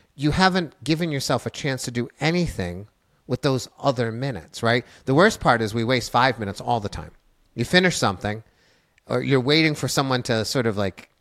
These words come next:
you know, come to the door so that you can leave. You're waiting for something. You got five minutes, and what do you do? The first thing everyone does is they grab their phone and they begin scrolling. They waste five minutes,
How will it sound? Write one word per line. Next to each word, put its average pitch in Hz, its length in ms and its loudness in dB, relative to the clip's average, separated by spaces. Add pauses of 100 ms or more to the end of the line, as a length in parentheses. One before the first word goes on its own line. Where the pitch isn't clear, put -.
(140)
you 113 100 -10
know, 98 140 -6
come 160 320 0
to 139 80 -2
the 120 80 -4
door 135 320 4
so 123 140 -4
that 113 160 -4
you 117 40 -10
can 120 220 -4
leave. 120 340 0
You're 135 120 2
waiting 196 240 4
for 127 100 -6
something. 131 480 -4 (300)
You 127 80 0
got 147 100 2
five 160 320 4
minutes, 113 300 -2
and 113 80 -4
what 127 80 0
do 131 80 -2
you 117 80 -2
do? 92 180 -6 (160)
The 123 80 -8
first 160 260 -2
thing 143 140 -2
everyone 127 340 0
does 101 200 -2
is 92 80 -14
they 104 80 -4
grab 104 240 -4
their 131 80 -2
phone 104 240 -8
and 98 80 -8
they - 20 -4
begin 107 220 -8
scrolling. 151 420 -8 (460)
They 120 80 0
waste 113 340 -4
five 110 220 -2
minutes, 147 400 -8